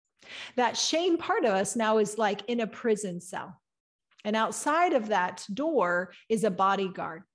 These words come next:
or a defense mechanism or a protector, interchangeable depending on the model you're using. It's a part of the soul that takes on the role of saying, "You're bad.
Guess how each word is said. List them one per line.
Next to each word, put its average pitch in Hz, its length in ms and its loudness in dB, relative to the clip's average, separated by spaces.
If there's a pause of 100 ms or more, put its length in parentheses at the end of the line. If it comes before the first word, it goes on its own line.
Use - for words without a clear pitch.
(240)
or 214 160 2
a 226 80 4
defense 277 520 0
mechanism 185 680 -2
or 233 160 4
a 240 60 4
protector, 208 800 -4 (460)
interchangeable 277 840 2
depending 254 540 -2
on 240 140 0
the 226 60 2
model 214 360 2
you're 226 160 0
using. 190 640 -6 (380)
It's 240 180 2
a 208 80 4
part 269 320 2
of 311 80 2
the 294 100 2
soul 220 380 2
that 202 160 2
takes 240 320 -6
on 247 140 -2
the 226 100 2
role 208 340 2
of 180 120 -4
saying, 185 340 -4
"You're 220 200 4
bad. 226 440 2